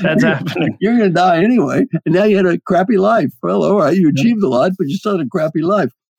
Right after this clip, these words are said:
Speaker 2: One of the guys said, uh, in our group is called Safi Bahcall. Safi is a brilliant guy. He, uh, he's worth tens of millions of dollars, has a P H D in physics from M I T, uh, from Stanford, got an I Q of a zillion.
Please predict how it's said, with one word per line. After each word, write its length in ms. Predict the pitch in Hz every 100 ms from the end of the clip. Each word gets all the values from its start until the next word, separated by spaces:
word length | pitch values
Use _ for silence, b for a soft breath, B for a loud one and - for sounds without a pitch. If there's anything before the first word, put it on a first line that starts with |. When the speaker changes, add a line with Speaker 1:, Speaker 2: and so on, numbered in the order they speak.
| b _ _
Speaker 2:
One 220 | 151 233
of 80 | 262
the 80 | 196
guys 360 | 143 147 147 -
said, 380 | - 147 127 131
uh, 80 |
in 160 | 127 131
our 100 | 131
group 220 | 120 135
is 80 | 131
called 200 | - -
Safi 380 | - 147 143 -
Bahcall. 360 | - - - - _
Safi 360 | - 101 101 -
is 100 | 120
a 60 | 127
brilliant 400 | 147 156 127 98
guy. 260 | 104 113 127 - _ _ _ _
He, 340 | 170 147 139 131
uh, 120 | 127 - _ _ _
he's 200 | 165 135
worth 200 | 165 143
tens 240 | 196 185
of 80 | 175
millions 360 | 147 156 151 127
of 80 | 123
dollars, 460 | 131 135 131 127
has 140 | 117 117
a 60 |
P 180 | 120 156
H 180 | 143 131
D 180 | 131 123
in 200 | 123 123 _
physics 440 | 143 120 123 117
from 340 | - 113 117 -
M 160 | 139 135
I 160 | 127
T, 60 | 127 -
uh, 60 | 127
from 160 | 139 120
Stanford, 640 | - 135 127 131 127 120 - _ _
got 140 | 147
an 60 | 139
I 180 | 139 160
Q 220 | - 147
of 100 | 123
a 40 |
zillion. 600 | 117 98 113 120 117 120